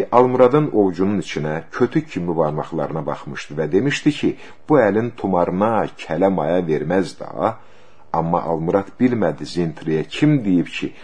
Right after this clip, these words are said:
mayanı sən al, sənin əlin maya kimidir. Hər halda Almurad Zintranı işə qaytarmaq üçün çox getdi, gəldi,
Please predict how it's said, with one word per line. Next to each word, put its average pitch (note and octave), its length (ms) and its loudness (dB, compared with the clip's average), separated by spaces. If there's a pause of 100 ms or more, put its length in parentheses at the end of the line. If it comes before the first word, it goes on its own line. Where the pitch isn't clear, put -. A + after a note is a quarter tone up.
(120)
mayanı D#2+ 480 0
sən D#2 320 -4
al, A1+ 140 -6 (220)
sənin F2+ 520 -2
əlin D#2 300 -4
maya C#2+ 260 -4
kimidir. - 420 -16 (560)
Hər F3 140 4
halda B2+ 360 4 (100)
Almurad G#2+ 540 4
Zintranı F#2+ 520 -2
işə - 240 -6
qaytarmaq D2+ 560 -6
üçün F#2+ 160 -8
çox - 320 -4
getdi, C#2+ 320 -8
gəldi, C#2 480 -2